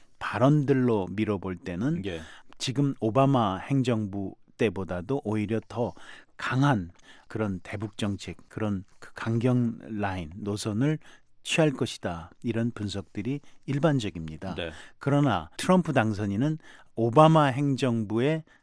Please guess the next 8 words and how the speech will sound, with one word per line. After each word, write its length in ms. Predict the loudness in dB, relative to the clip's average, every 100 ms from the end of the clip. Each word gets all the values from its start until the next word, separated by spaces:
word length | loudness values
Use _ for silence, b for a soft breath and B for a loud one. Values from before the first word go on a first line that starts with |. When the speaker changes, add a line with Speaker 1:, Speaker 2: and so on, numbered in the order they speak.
| b -6
Speaker 1:
전략적 640 | 0 6 6 4 0 -2 -2
인내 460 | 0 2 2 2
정책이 640 | 0 -4 -4 -6 -4 -4 -4 -10 -14
잘못됐다, 800 | -8 -2 4 4 4 -2 -2 -6
Speaker 2:
음. 120 | -6 -4
Speaker 1:
그래서 320 | -4 -4 -6 B B -10
변화가 460 | 2 6 6 4
필요하다, 600 | -2 -6 -4 -4 -4 -8